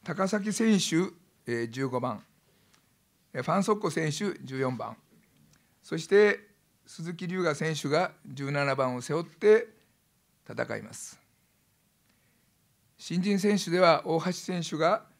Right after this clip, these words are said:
三十番、久保田選手が二十六番、鈴木優馬選手が三十四番というナンバーでプロ選手として、えー、第一歩を踏み出してまいります。その他については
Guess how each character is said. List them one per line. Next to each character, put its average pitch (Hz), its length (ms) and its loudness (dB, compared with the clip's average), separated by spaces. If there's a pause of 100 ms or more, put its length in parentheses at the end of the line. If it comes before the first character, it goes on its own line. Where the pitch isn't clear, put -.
(120)
三 151 280 -2
十 151 180 -4
番、 107 280 -8 (880)
久 196 120 -8
保 185 100 0
田 156 140 0
選 160 240 -4
手 151 120 -8
が 185 240 0 (420)
二 147 120 -4
十 147 180 -2
六 120 220 -4
番、 - 240 -4 (1000)
鈴 170 300 -8
木 196 160 -2
優 214 80 0
馬 196 180 2
選 180 220 -2
手 160 100 -6
が 156 260 2
三 196 320 2
十 165 200 0
四 175 240 2
番 117 260 -4 (640)
と 208 100 -4
い 247 80 -2
う 208 120 0
ナ 190 140 2
ン 180 140 0
バ 156 160 4
ー - 20 2
で 170 280 -4 (320)
プ 151 100 -6
ロ 190 120 0
選 202 260 2
手 - 140 -4
と 160 120 -2
し 147 140 -8
て、 190 340 4 (340)
え 147 180 -2
ー、 139 40 -6
第 180 200 -2
一 135 40 -4
歩 202 240 -2
を 240 220 -2
踏 - 100 -12
み 127 80 -6
出 120 80 -6
し 117 80 -14
て 110 80 -10
ま 113 140 -10
い 117 40 -14
り 117 80 -14
ま 110 120 -14
す。 - 240 -14 (2000)
そ - 140 -6
の 226 160 8
他 220 120 4
に 190 60 2
つ 190 140 -2
い 220 100 0
て 202 80 6
は 170 300 4